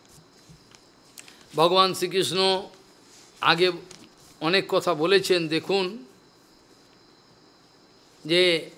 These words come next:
প্রথমে তিনি কর্মের কথা বলেছেন, "আমাতে মনোনিবেশ করে,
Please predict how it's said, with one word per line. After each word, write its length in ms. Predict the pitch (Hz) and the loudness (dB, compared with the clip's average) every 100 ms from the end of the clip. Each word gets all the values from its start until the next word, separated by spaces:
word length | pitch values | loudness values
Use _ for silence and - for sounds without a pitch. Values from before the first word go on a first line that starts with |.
| - - - | -20 -20 -2
প্রথমে 400 | 196 196 214 208 | 2 4 4 2
তিনি 260 | - 208 | 0 -2
কর্মের 460 | 196 180 175 190 202 | 0 2 2 2 0
কথা 260 | 196 180 190 | 2 0 2
বলেছেন, 580 | 175 180 180 180 190 226 - _ - - | 2 0 0 -4 -4 -16 -20 _ -20 -4
"আমাতে 540 | 147 170 202 202 214 208 | 0 4 4 6 6 6
মনোনিবেশ 600 | 175 170 190 202 208 - | 2 -2 0 2 2 2
করে, 500 | 180 180 190 190 | 0 2 4 2